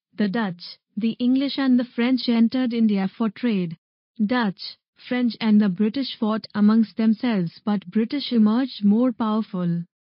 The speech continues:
British established East India Company, also known as British East India Company, in sixteen hundred.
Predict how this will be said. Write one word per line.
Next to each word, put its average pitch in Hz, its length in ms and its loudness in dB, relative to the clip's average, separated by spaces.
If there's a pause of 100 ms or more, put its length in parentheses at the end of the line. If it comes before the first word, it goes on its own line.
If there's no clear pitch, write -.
(160)
British 262 480 -4
established 240 840 -4
East 247 300 -4
India 214 340 2
Company, 220 480 2
also 254 380 -2
known 202 320 4
as 196 260 0
British 220 440 -2
East 240 380 0
India 240 340 2
Company, 202 680 0
in 196 160 4
sixteen 247 520 0
hundred. 202 600 -2